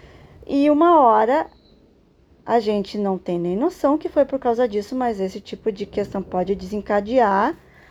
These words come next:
ainda mais alguma questão genética que a gente já tem no corpo, né, vindo de outras eras, de outro, do nosso D N A mesmo, que se desenvolveu. Parece tão absurdo, né?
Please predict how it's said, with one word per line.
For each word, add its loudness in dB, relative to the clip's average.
ainda 4
mais 0
alguma -2
questão -4
genética -4
que -2
a 2
gente -6
já 2
tem -2
no -2
corpo, 0
né, -4
vindo -8
de -8
outras 0
eras, 2
de -14
outro, -12
do -10
nosso -6
D -8
N -6
A -2
mesmo, 0
que -20
se -18
desenvolveu. -2
Parece 2
tão 2
absurdo, -4
né? -8